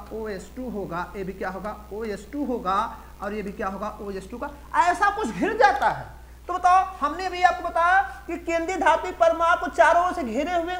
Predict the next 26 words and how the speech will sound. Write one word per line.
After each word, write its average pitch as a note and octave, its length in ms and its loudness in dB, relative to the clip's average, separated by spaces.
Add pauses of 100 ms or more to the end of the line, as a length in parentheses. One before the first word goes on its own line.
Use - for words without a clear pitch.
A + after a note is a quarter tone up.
(100)
उप F#4 200 -6
सहसंयोजी E4 540 4
बंधों D4 300 -2
की E4 120 -12
संख्या D4 440 -6
को F#4 100 -8
भी E4+ 100 -4
क्या F4 140 -2
कहते F4+ 220 -4
हैं? E4+ 180 -6 (360)
समन्वय F#3 320 -10
संख्या। E3+ 440 -8 (840)
The D4 160 0
number D#4 280 2
of F4+ 220 6
coordination D4+ 640 4
bonds D4+ 420 2
surrounding D4 600 0
central B3+ 380 -6
metal B3+ 240 -8
atoms C4 380 -6 (100)
are A3+ 220 -2
called A#3 260 -4
as D#4 140 -4
coordination F#3+ 500 -6
number। C4+ 220 -8